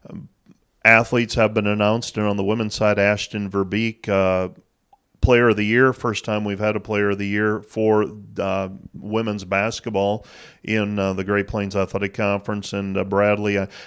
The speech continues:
I know you put together the graphic, but, uh, she is having a tremendous year in terms of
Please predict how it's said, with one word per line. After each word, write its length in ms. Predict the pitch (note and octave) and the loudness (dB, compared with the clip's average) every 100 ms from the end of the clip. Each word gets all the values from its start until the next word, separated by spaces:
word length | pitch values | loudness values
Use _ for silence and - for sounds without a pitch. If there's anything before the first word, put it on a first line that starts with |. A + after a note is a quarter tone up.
| - | -12
I 60 | G2 | -4
know 160 | G#2 | 0
you 160 | G#2 A2 | 0 0
put 240 | B2 A2+ | 0 -2
together 420 | - G#2+ G#2+ G#2 | 0 0 2 2
the 120 | G2 F#2+ | 0 0
graphic, 600 | G2 G2+ G#2+ - G2+ - | 4 6 4 4 -4 -2
but, 320 | G2+ F#2+ - | -2 -2 -4
uh, 140 | G#2 G2 | -4 -4
she 260 | - A#2+ | -4 -2
is 160 | A#2 G#2 | 0 0
having 540 | G#2+ G#2 G2+ G2+ G2+ | 2 2 2 0 -2
a 200 | G2 F#2+ | -4 -4
tremendous 800 | F#2 - G2+ G2 G#2+ A2+ G#2 - | -6 -6 -6 -2 -2 0 -4 -4
year 420 | G#2+ G2+ G#2+ G#2+ | -8 -2 0 2
in 180 | G2+ G2 | 0 -4
terms 440 | G2 A2 G#2 G2 G2 | -6 -4 -4 -4 -4
of 240 | G2 F#2 | -4 -6